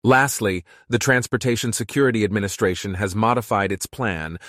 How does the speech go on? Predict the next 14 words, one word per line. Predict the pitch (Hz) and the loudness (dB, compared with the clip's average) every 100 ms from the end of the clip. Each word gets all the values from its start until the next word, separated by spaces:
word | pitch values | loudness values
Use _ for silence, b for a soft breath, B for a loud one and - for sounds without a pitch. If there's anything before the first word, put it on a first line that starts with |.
| B - | B 2
to | 139 | 4
require | 127 - 139 131 127 | 4 4 4 4 4
additional | 123 151 - 127 123 | 2 -2 0 -2 0
I | 117 110 | 0 0
D | 113 107 | -2 -2
checks | - 90 90 - | -2 -2 -2 -4
for | - | -2
travelers | 101 127 113 107 104 98 | 0 2 2 4 2 2
enrolled | 98 101 95 98 | 2 2 2 2
in | 101 95 | 0 -2
clear's | - 123 107 101 98 | -4 0 2 0 0
expedited | 117 - - 107 98 95 90 | -4 -2 -2 2 2 0 -4
screening | - 127 113 95 | -4 0 0 -2
program. | 85 92 78 82 64 50 | -4 -6 -6 -6 -8 -12